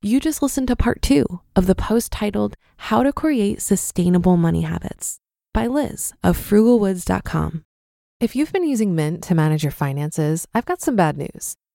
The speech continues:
Mint is shutting down. But now for the good news. There's a better alternative. Our sponsor, Monarch Money.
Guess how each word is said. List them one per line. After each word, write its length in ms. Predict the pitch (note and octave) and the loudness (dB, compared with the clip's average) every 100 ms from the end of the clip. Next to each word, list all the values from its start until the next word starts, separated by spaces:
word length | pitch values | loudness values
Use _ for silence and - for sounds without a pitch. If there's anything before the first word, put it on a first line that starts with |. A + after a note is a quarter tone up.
| _ - | _ 0
Mint 320 | G3+ B3+ - | 2 2 -2
is 120 | E3 | -6
shutting 320 | - F3+ D#3+ D3+ | 0 0 2 -2
down. 320 | A#2+ F#2 - _ _ _ _ - | -4 -6 -12 _ _ _ _ 0
But 120 | A3+ | 2
now 260 | B3 C4+ C4+ | 4 4 4
for 140 | - | 2
the 80 | C#4+ | 4
good 160 | E4+ E4 | 4 2
news. 440 | - - - - _ _ _ _ | -4 -6 -16 -16 _ _ _ _
There's 240 | F#3+ G#3+ G#3+ | 2 4 4
a 60 | |
better 440 | F#3+ F#3 F#3 G3+ F#3+ | 2 2 2 2 0
alternative. 800 | F3+ - E3 D3 C3+ - - - _ _ _ _ | -4 -2 -2 -2 -4 -8 -10 -16 _ _ _ _
Our 160 | A#3 D4 | 0 2
sponsor, 640 | - - A3 G#3+ A3 G3+ | -2 -4 -4 -2 -2 -2
Monarch 460 | E3+ E3 E3 D#3+ - | 2 4 4 0 -2
Money. 360 | C3 A#2+ - | -6 -6 -14